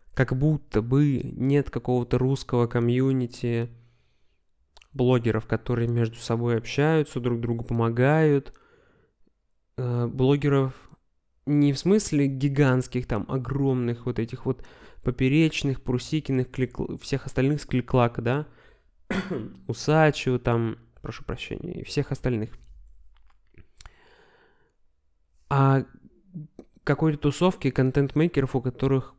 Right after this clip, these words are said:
по десять тысяч подписчиков, пятнадцать, пятьдесят. Небольшие ребята, которые вместе, например, стримят, играют, или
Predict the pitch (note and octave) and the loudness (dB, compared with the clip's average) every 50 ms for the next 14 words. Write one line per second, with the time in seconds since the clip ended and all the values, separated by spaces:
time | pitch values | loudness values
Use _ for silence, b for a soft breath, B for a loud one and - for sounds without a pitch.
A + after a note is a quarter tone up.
0 | _ _ - B2+ B2+ B2 B2+ D3 D#3+ E3 E3 D3+ - C#3 C3 B2+ - C3+ C3 - | _ _ -2 -2 -2 0 0 2 2 2 2 2 0 -2 -4 -2 -4 -6 -6 -4
1 | - B2 B2 - - A#2 A#2+ - - - - - - - - - - - B2 - | -4 -6 -6 -6 -6 -8 -8 -8 -8 -12 -10 -10 -10 -10 -10 -10 -10 -10 -8 -4
2 | - C3 C#3 C#3 C3+ - - A2+ - B2 B2 A#2+ A#2+ - - B2+ B2+ B2+ B2 A#2+ | -2 0 0 0 0 -2 -4 -6 -6 -6 -6 -6 -6 -4 -2 0 0 0 0 -2
3 | - b b b b b b b b b b b - - - - C#3+ D#3+ D#3+ E3+ | -6 b b b b b b b b b b b -18 -12 -2 2 2 4 4 4
4 | E3+ E3 - - G3+ F#3 D#3 D#3 D3 D3 D#3+ F3 F#3 F3+ - D3 - C#3+ - - | 2 0 0 2 2 4 4 2 2 2 4 4 4 4 2 2 0 0 0 2
5 | C#3+ C#3+ C#3 C#3 C#3 C#3 C#3 C3+ C3+ C3+ C3+ C3 C3 C3 - - _ _ _ _ | 2 2 4 4 4 4 4 4 4 4 4 2 0 -2 -6 -14 _ _ _ _
6 | _ _ _ _ _ _ _ _ _ _ _ _ - - C3 B2+ D3+ E3 E3+ - | _ _ _ _ _ _ _ _ _ _ _ _ -6 -4 -2 2 2 2 2 2
7 | - - C3+ C3 B2+ C#3 C#3 C#3+ D3+ D3 - - - F3+ F#3 F#3 F#3 F3 F3 E3 | 2 2 2 2 2 2 0 0 0 -2 -4 -2 0 2 4 4 4 4 2 2
8 | D3 - C3+ C#3 D3 D#3 D#3+ E3+ E3+ E3 D#3+ D#3 D#3 D3 - - B2 B2+ B2 B2 | 0 0 0 0 2 2 4 4 4 4 4 4 2 2 0 -2 -2 0 2 2
9 | B2 B2 A#2+ | 2 2 0